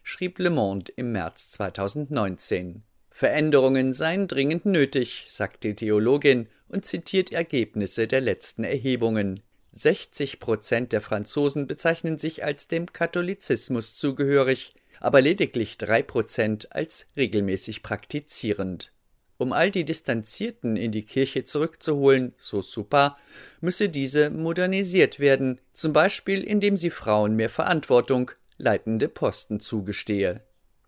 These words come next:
Ein Thema, das schon zweitausendacht in die Schlagzeilen gekommen war. Damals hatte der Pariser Erzbischof André Van Trois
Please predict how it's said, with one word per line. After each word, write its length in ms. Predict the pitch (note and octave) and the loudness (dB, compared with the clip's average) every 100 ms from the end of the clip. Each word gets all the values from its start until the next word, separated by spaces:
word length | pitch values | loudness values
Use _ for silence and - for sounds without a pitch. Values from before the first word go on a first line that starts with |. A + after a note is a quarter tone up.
| _ | _
Ein 160 | G#2+ | -4
Thema, 460 | G#2+ C3+ C#3+ C3 A#2+ - - _ | -2 0 2 2 0 -8 -20 _
das 140 | E3+ | -4
schon 240 | - G3 G#3 | 0 -2 -2
zweitausendacht 1120 | - C3 B2 A2+ A2 C#3 D#3+ - C#3 - - | 2 2 4 0 0 -4 -2 -2 -2 -4 -10
in 160 | C3 | -6
die 80 | A#2+ | -6
Schlagzeilen 720 | - B2 F2+ - - G2+ G#2+ | -2 -2 -2 -6 -4 -2 -2
gekommen 480 | G#2 G#2 A2 G#2+ G2+ | -4 0 0 2 2
war. 340 | G2 F#2 - _ _ _ | 2 2 -2 _ _ _
Damals 480 | B2+ F3 F3 B2+ - | -4 0 0 0 0
hatte 220 | A2 G#2+ | -2 0
der 120 | G2+ | 0
Pariser 480 | - G#2 A2+ C3 A#2 | -2 -4 -2 0 0
Erzbischof 720 | - B2+ - B2 - G2+ - - | -2 -4 -6 -6 -2 -4 -4 -8
André 440 | A2 G#2 G#2 A2+ | -6 -4 -2 -2
Van 200 | G#2+ G#2 | -2 -4
Trois 360 | - C#3+ D3+ | -2 0 0